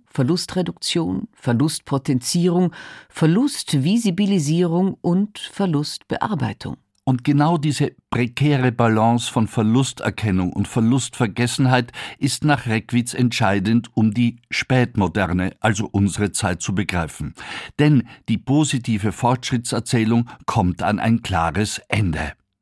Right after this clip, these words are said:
Speaker 1: Dass die katastrophische Zukunft eintreten kann, wird im spätmodernen Zeitregime zur neuen Gewissheit.
Speaker 2: Diese negative Gewissheit äußert sich in drei Hauptsegmenten: Technikskepsis,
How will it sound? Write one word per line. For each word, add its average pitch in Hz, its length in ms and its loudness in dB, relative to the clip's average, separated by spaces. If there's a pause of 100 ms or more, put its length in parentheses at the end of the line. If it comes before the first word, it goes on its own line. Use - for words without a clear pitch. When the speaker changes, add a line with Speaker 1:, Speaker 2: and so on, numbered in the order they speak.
(160)
Speaker 1:
Dass 170 220 4
die 160 180 2
katastrophische 147 1120 -2
Zukunft - 840 -4
eintreten 143 800 0
kann, 165 380 0 (640)
wird 139 220 0
im 120 180 4
spätmodernen 175 760 0
Zeitregime 139 840 0
zur - 240 0
neuen 110 380 2
Gewissheit. 160 640 -6 (280)
Speaker 2:
Diese 127 280 2
negative 117 680 2
Gewissheit 117 720 -2
äußert 107 340 -2
sich - 240 -6
in 107 120 0
drei 113 260 2
Hauptsegmenten: 85 1000 -4 (160)
Technikskepsis, - 1200 -2